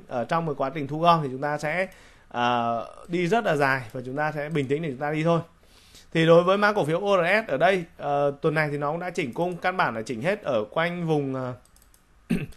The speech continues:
mười ba tám và vùng mười bốn ba. Ờ, tuần tới thì các anh chị em của chúng ta làm việc ở quanh vùng này, có thể canh thu gom thêm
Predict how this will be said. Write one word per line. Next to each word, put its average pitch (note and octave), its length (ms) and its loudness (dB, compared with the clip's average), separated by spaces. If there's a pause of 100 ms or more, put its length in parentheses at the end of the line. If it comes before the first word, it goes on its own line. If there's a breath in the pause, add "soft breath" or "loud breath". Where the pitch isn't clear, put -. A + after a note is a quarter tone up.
(100)
mười D3+ 100 2
ba E3+ 180 4
tám E3 180 2
và F3+ 60 -8
vùng D3 140 -2
mười C#3+ 80 0
bốn C#3 160 0
ba. F#3+ 240 4 (500 soft breath)
Ờ, E3 160 2
tuần F3 140 4
tới E3+ 120 6
thì G3+ 80 2
các G3+ 60 -2
anh G3+ 100 -2
chị F#3 200 -6
em F#3 180 2
của E3+ 120 -6
chúng C#3 100 -8
ta F3 140 0
làm D#3+ 160 -2
việc C#3 160 4
ở A#2 100 -6
quanh D#3+ 200 -2
vùng C#3+ 120 -4
này, C#3 160 0 (100)
có C#3 80 -6
thể D#3 120 -4
canh C#3+ 220 -4
thu D#3+ 100 -6
gom D#3+ 180 0
thêm E3+ 180 2